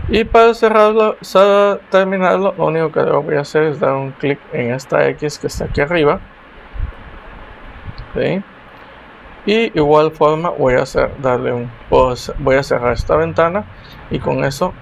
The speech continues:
se habrá cerrado lo que es la sesión. ¿Sí? Todo el software que mostramos aquí es gratuito, ¿sí? No hay ningún problema por ello, no pueden utilizarlo, eh,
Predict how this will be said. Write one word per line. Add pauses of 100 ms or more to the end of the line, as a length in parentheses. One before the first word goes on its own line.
(340)
se
habrá
cerrado (640)
lo
que
es
la
sesión. (1300)
¿Sí? (480)
Todo
el
software
que
mostramos
aquí
es
gratuito, (600)
¿sí? (400)
No
hay
ningún
problema
por
ello,
no
pueden
utilizarlo, (640)
eh,